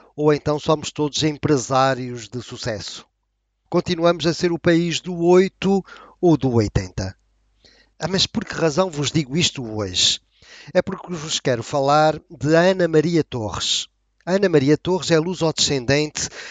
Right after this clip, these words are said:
e nasceu em Paris. Os pais são transmontanos, um é do Conselho da Alfândega da Fé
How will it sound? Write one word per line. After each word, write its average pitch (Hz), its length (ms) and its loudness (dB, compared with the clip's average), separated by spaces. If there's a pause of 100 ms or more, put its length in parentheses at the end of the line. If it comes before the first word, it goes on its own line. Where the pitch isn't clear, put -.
(100)
e 151 100 0
nasceu 160 320 2
em 151 100 -2
Paris. 101 600 -4 (440)
Os - 140 -2
pais 131 220 0
são 135 180 -6
transmontanos, 175 920 0
um 135 160 -2
é 123 80 2
do 120 120 -8
Conselho 123 460 -4
da 131 100 2
Alfândega 123 520 -2
da 139 120 -2
Fé 156 400 4